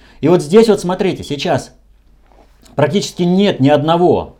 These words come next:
э, политика в Европе, который бы не признавал опасность Третьей мировой войны.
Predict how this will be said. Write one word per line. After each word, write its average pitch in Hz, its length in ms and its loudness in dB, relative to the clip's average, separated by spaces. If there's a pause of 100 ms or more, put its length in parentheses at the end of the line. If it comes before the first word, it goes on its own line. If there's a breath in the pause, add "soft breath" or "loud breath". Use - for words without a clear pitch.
(420 soft breath)
э, 120 200 2
политика 139 600 0
в 92 60 -8
Европе, 175 560 2
который 139 360 2
бы 165 120 0
не 170 120 -2
признавал 151 760 0 (180 soft breath)
опасность 170 760 2
Третьей 151 360 0
мировой 131 340 4
войны. 113 420 -4